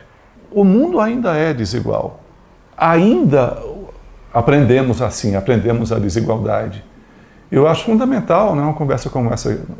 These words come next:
nossa aqui, que é pra, é trazer esses pontos, trazer a importância que é da formação da consciência.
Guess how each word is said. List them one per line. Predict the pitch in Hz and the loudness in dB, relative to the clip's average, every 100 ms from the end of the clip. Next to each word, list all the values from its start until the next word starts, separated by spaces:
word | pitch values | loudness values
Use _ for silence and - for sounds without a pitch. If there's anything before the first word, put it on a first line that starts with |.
| - | -4
nossa | 95 107 117 113 | 0 0 0 -4
aqui, | - 123 196 202 - - - - - - | -2 0 2 0 -6 -20 -20 -20 -20 -4
que | 143 | 0
é | - | 0
pra, | 185 208 | 2 2
é | 202 170 | 2 -2
trazer | - 214 175 | 0 0 0
esses | 262 - | -2 -4
pontos, | - 262 294 240 117 - | -6 -2 -2 -2 -6 -8
trazer | - 160 135 170 190 - | -2 0 2 2 2 0
a | 175 | -4
importância | 170 240 165 - 165 233 269 - 143 | -4 -6 -6 -4 -2 -2 -4 -2 -4
que | 123 - 196 | -4 -2 2
é | 127 180 214 - - - - | 4 4 0 -10 -20 -20 -10
da | 156 156 | -2 0
formação | 135 - 226 254 302 202 - 175 214 | -2 -2 2 2 2 -2 -2 -2 -2
da | 214 | -2
consciência. | - 233 - 277 165 165 - - | -4 -6 -6 -4 -2 -4 -8 -14